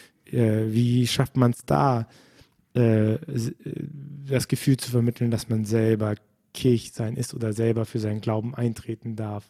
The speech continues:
oder, also weißt du, diesen, diesen gleichen Impetus zu sagen, ich muss nicht darauf warten, dass jemand anderes mir,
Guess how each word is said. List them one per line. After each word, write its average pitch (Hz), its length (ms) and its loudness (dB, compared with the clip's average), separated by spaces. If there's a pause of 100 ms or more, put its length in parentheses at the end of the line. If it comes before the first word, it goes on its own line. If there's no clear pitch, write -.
(240)
oder, 104 320 -10 (2750)
also 113 220 0
weißt 127 220 2
du, 151 40 0
diesen, 123 240 -2
diesen 117 200 -2
gleichen 127 260 0
Impetus 127 400 -2
zu 127 100 -12
sagen, 117 500 -2 (960)
ich - 160 -8
muss 123 160 0
nicht 120 120 -2
darauf 107 260 0
warten, 120 420 2
dass 107 160 -4
jemand 107 240 -4
anderes 117 380 -2
mir, 110 340 0